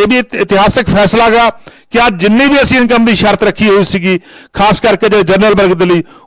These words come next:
ਉਹਦੇ ਵਿੱਚ ਅਸੀਂ ਬਹੁਤ ਵੱਡੀ ਸੋਧ ਕੀਤੀ ਆ। ਅੱਜ ਤੋਂ ਬਾਅਦ ਜਿੰਨੇ ਵੀ ਸ਼ਡਿਊਲ ਕਾਸਟ, ਸ਼ਡਿਊਲ ਟ੍ਰਾਈਬਸ ਦੇ ਕੈਂਡੀਡੇਟ ਹੋਣਗੇ, ਉਹਨਾਂ ਦੀ ਇਨਕਮ ਟੈਕਸ ਜਿਹੜਾ, ਉਹ ਅੱਧਾ ਹੋਊਗਾ। ਯਾਨੀ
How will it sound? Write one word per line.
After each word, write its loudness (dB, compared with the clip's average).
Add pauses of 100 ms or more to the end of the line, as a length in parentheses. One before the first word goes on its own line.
ਉਹਦੇ 2
ਵਿੱਚ 0
ਅਸੀਂ -2
ਬਹੁਤ 2
ਵੱਡੀ 0
ਸੋਧ 0
ਕੀਤੀ -4
ਆ। 2 (440)
ਅੱਜ 2
ਤੋਂ 0
ਬਾਅਦ 0 (420)
ਜਿੰਨੇ 2
ਵੀ 0 (600)
ਸ਼ਡਿਊਲ 0
ਕਾਸਟ, 2
ਸ਼ਡਿਊਲ -2
ਟ੍ਰਾਈਬਸ 0
ਦੇ 2 (440)
ਕੈਂਡੀਡੇਟ 0
ਹੋਣਗੇ, 2 (480)
ਉਹਨਾਂ 2
ਦੀ 0
ਇਨਕਮ 0
ਟੈਕਸ -2
ਜਿਹੜਾ, 0
ਉਹ 0
ਅੱਧਾ 0
ਹੋਊਗਾ। -4 (440)
ਯਾਨੀ 2